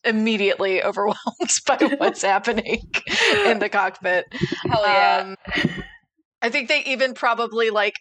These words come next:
Speaker 1: pound on a spot and, like, flip a switch, and it all just, like, shuts down again. Um, as <laughs> like,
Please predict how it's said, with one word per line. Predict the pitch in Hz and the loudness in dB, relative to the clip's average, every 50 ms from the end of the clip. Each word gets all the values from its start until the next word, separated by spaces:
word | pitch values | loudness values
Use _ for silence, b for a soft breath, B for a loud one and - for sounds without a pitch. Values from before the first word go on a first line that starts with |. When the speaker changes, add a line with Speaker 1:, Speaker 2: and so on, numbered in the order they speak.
| _ _ | _ _
Speaker 1:
pound | - - 214 202 214 214 214 214 | -4 -2 0 0 0 -2 0 0
on | 220 220 214 | 0 2 2
a | 202 214 | 0 -2
spot | - - _ 208 196 202 214 214 214 | -4 -4 _ 0 0 2 0 0 -2
and, | - 226 | -4 -4
like, | 202 202 202 202 - | 0 0 0 0 -2
flip | - - 220 226 214 214 220 | -6 -4 -2 -2 0 0 -2
a | 214 | -2
switch, | - - - 185 180 190 233 240 - - - | 0 -2 0 2 2 2 0 0 -2 -4 -4
and | 208 220 | -2 0
it | 220 202 - - | -2 -2 0 0
all | 196 196 190 196 202 | 0 2 2 0 0
just, | 175 185 190 190 - | -2 -4 -6 -4 0
like, | 220 202 190 185 - | 0 0 0 0 -2
shuts | - - - - 233 185 - - - | -2 0 2 2 0 -2 -2 -8 -6
down | - 208 190 180 190 202 | -2 0 0 0 0 -2
again. | 214 220 214 247 247 254 277 302 311 349 339 B B B B B B B - | -2 -2 0 0 0 0 -4 -6 -10 -14 -14 B B B B B B B 0
Um, | 202 202 196 190 | 0 0 2 0
as | 190 202 - - - - 233 - 640 - | -2 -4 -4 -8 -4 -2 0 0 0 0
<laughs> | 659 - 640 - 233 - | 0 -2 -2 -2 -2 -2
like, | 302 285 220 | -2 -2 -4